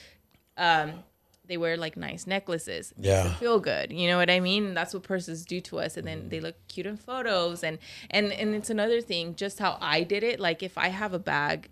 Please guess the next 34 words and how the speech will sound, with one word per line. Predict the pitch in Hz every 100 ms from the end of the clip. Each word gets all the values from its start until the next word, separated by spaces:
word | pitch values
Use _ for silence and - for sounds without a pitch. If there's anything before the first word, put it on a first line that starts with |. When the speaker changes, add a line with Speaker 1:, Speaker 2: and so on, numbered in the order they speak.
| -
Speaker 1:
and | 175
I | 156
sell | 151 180 160 156
it | -
to | 165
you | 156 185 131 151 202 - _ _
and | 208 202
you're | 202
like, | 196 190 226
"Well, | 247 247 247 247
you | 233
know, | 240
I | 233
really | 226 240 247
don't | 175 - 165 165 165 -
want | - - 147 170
it | 190
anymore," | 196 214 220 233 247 190 - - - -
you're | 220
never | 214 220 226
gonna | 214 190
lose | 175 180 170 156 165
your | 160
money. | 165 165 92 120 95
If | 185
anything, | 190 175 175 165
you're | 156
gonna | 147 156
make | 151 156 190 202
money | 180 - -
off | - 101
Speaker 2:
Yeah. | 107 101 92
Speaker 1:
of |
it. | 87